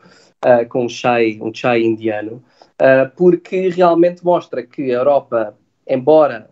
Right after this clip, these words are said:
esteja desiludida com a Índia, por boas razões, obviamente, táticas, que eu acho que expliquei, ah, ela veio cá, deu um discurso claríssimo sobre a ordem internacional, um discurso que foi muito apreciado aqui na Índia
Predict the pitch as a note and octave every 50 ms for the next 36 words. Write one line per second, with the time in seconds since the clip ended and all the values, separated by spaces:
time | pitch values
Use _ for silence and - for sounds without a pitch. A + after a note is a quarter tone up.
0 | _ - C3 - - - A#2+ A2+ B2 A#2 A#2+ A#2+ A#2+ D3 D#3 D3 C#3 C3 C#3 B2
1 | B2+ A2+ - - A#2 A2+ A2 G#2+ G#2 B2 D#3+ F3+ - _ _ _ - - F#3 E3
2 | D#3 C#3 B2+ B2+ B2 A#2 A#2 B2 A#2 A2+ A#2 A2 A2 A#2 A2+ A2+ G#2+ G#2+ _ -
3 | B2 G#2+ - _ - A#2 A2+ - B2 A2+ A#2 - - - A#2+ A2+ A2+ C3 - -
4 | _ - _ - A#2+ A2+ A#2+ C3 B2+ C3 C#3 C#3+ D3 _ _ _ _ _ _ _
5 | - - E3 D3+ D#3 - - - - - - - - E3 D#3+ D#3+ D#3 C#3 C3+ C3
6 | E3 E3+ E3+ F3 - - A#2+ A2 A2 G#2+ G#2+ A2+ C3 C#3 C#3 C#3+ C3+ - _ -
7 | E3 D3+ D3+ _ - _ - - G3+ G#3 G#3 F#3 F3 E3 D#3 - - - B2 A2+
8 | A2 - - C3+ C3 C3 B2+ C3 C3+ C3 A#2+ B2 A#2+ A#2 A#2+ A#2 A#2 A2+ A2 -
9 | - A#2 A2 G#2+ G2+ G2 G2 F#2+ G2 - _ _ _ _ _ _ _ - - C#3
10 | B2+ - - - E3+ E3+ - - - D#3 C#3+ D3+ E3+ A3 A3 A3 F#3+ F3 F3 -
11 | - - - D3 B2+ A#2+ A2+ A#2 A2 - - A#2 A2 G#2 G#2 G2+ G2+ G2 F#2+ F#2+
12 | G2+ G2 G2+ A#2+